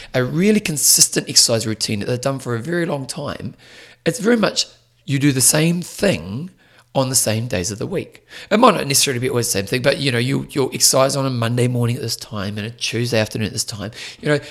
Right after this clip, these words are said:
it's that kind of same routine around when you're doing exercise. And that's what we want to know. That's what we want to kind of get in place because, again, it removes that barrier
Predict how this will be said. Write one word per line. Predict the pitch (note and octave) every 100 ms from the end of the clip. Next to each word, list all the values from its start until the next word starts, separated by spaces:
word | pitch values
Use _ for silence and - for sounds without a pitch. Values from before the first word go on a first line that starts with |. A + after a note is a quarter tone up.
| -
it's | C#3
that | - -
kind | -
of | F#3
same | - - - C#3+ D#3 F3+ F#3+
routine | F#3 F3 - - F#3+ C3 E2+ G2+ - - - -
around | C3+ C3+ C3 B2
when | G#2
you're | A#2
doing | - F2+ G2 -
exercise. | - - - G2 - B2 - - - - -
And | E3 E3
that's | D#3+ D#3+
what | A3
we | G3+ E3+
want | G2+
to | A#2+
know. | G#3 C3
That's | G#2 -
what | -
we | G3+
want | E3
to | C3
kind | D3+ C3+
of | A#2 - - -
get | D#3 -
in | C#3+ B2+
place | - D#3 G2+
because, | - C3+ C3+ B2
again, | A#2+ F3+ B2+
it |
removes | C#3 C3+ C#3 C#3+ D#3+ G#3 F3+ -
that | - A#2+ C3 A#2+ - -
barrier | F3 G#3 B2+ - -